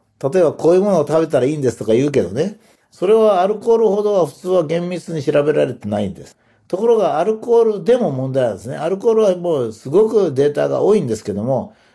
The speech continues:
それでもですね、やっぱり僕が見ますと、アルコール嫌いなお医者さんはアルコールに厳しいです。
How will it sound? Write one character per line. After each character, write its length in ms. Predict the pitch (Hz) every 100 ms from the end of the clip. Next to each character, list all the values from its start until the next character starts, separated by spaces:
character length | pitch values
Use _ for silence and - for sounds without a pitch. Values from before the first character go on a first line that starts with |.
| _
そ 160 | -
れ 80 | 190
で 100 | 240
も 120 | 220
で 120 | 123 104
す 80 | 117
ね、 120 | 113
や 120 | 127
っ 100 | -
ぱ 140 | 226
り 100 | 226
僕 300 | 160 196 196
が 80 | 151
見 100 | 143
ま 180 | 151 151
す 80 | -
と、 280 | 107 - _ _ _ _
ア 140 | 135
ル 140 | 185 214
コ 300 | - 220 220
ー 200 | 214 196
ル 40 | -
嫌 300 | 196 202 160
い 100 | 147
な 160 | 139
お 80 | 143
医 60 | 139
者 140 | 160
さ 200 | 147 135
ん 100 | 139
は 280 | 180 - 131
ア 60 |
ル 100 | 139
コ 140 | 135 131
ー 40 |
ル 60 | 120
に 100 | 117
厳 220 | - 127
し 140 | 117 110
い 20 |
で 80 | -
す。 220 | -